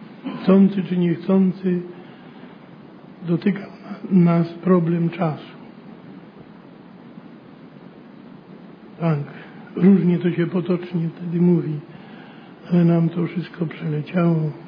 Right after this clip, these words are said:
Już mam sześćdziesiąt lat. Albo już piętnaście lat jesteśmy po ślubie. Już jestem na trzecim roku weterynarii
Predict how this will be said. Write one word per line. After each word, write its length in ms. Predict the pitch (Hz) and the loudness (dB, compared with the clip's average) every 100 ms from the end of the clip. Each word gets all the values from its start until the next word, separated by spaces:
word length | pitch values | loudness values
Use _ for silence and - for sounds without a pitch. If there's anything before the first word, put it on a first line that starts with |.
| - 175 | -10 2
Już 180 | 175 156 | 4 4
mam 280 | 160 151 | 2 0
sześćdziesiąt 680 | 143 170 147 147 - 160 151 | -2 -4 -4 -4 -4 -4 0
lat. 240 | 170 160 156 - - - - - - - - - - - - - - - - - - - - - | 2 0 -2 -10 -20 -20 -20 -20 -20 -20 -20 -20 -20 -20 -20 -20 -20 -20 -20 -20 -20 -20 -18 -4
Albo 300 | 170 165 165 | 0 4 6
już 300 | 175 175 - | 6 4 2
piętnaście 680 | - 160 - 170 160 - 175 | -6 -6 2 2 2 -2 0
lat 200 | 175 165 | 0 0
jesteśmy 500 | 165 185 151 175 160 | -2 -2 0 0 2
po 140 | 185 | 0
ślubie. 440 | - 202 160 151 151 - - - - - - - - - - - 185 | 4 4 4 2 -6 -12 -20 -20 -20 -20 -20 -20 -20 -20 -20 -4 6
Już 240 | 190 156 | 6 6
jestem 460 | 180 175 - 180 170 | 4 4 0 2 2
na 120 | 165 | 0
trzecim 420 | 185 175 - 170 | 0 -2 0 2
roku 240 | 170 175 - - - - - - - - - - - - - - - - - - | 2 0 -4 -14 -16 -18 -20 -20 -20 -20 -20 -20 -20 -20 -20 -20 -20 -20 -20 -12
weterynarii 920 | 165 - 170 160 160 165 170 165 151 | -12 -4 0 2 4 4 4 2 -2